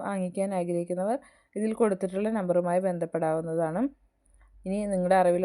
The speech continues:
ആരെങ്കിലും ഇതുപോലെ വീടിനൊക്കെ സ്ഥലം അന്വേഷിച്ച് നടക്കുന്നവരുണ്ടെങ്കിൽ അവരിലേക്ക് ഷെയർ ചെയ്ത് കൊടുക്കാനും മറക്കരുത്. വളരെ ഉപകാരപ്രദമായിട്ടുള്ള ഒരു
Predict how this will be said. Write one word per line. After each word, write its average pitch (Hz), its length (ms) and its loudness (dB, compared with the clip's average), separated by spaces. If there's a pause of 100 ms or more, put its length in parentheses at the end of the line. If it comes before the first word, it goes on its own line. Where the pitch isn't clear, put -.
(140)
ആരെങ്കിലും 170 420 2
ഇതുപോലെ 170 340 0
വീടിനൊക്കെ 170 520 -4
സ്ഥലം 165 320 0
അന്വേഷിച്ച് 165 400 -8
നടക്കുന്നവരുണ്ടെങ്കിൽ 165 760 -4
അവരിലേക്ക് 156 420 -4
ഷെയർ 160 280 0
ചെയ്ത് 175 180 2
കൊടുക്കാനും 160 440 -2
മറക്കരുത്. 156 440 0 (540)
വളരെ 175 340 4
ഉപകാരപ്രദമായിട്ടുള്ള 170 960 0
ഒരു 175 80 -6